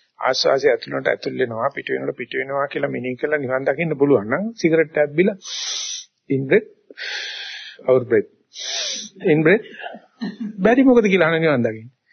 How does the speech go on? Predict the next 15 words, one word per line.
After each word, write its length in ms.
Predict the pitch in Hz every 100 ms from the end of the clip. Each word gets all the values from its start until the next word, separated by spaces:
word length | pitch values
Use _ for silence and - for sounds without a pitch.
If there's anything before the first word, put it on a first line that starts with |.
| _ _ _ _ _ _ _ _ _ _ _ _ _ -
ඒකල 260 | 170 180 175
කියනවා 320 | 190 185 185
ඔබ 100 | 180
සිගරට්, 400 | 151 156 156 - _ - 156 143
සිගරට් 380 | 139 139 135 147
එකක් 140 | 139
බොන්න 220 | 135 139
හිතන 320 | 131 135 139
වෙලාවෙම 320 | 135 131 139 131
දැනගෙන 400 | 120 120 107 - - _ _ - -
සාක්කුවට 500 | - 135 - 147 151
අත 100 | 147
දානකොටවත් 600 | 123 123 143 147 151 147
උඹ 140 | 139 120
දන්නවා. 400 | 95 92 92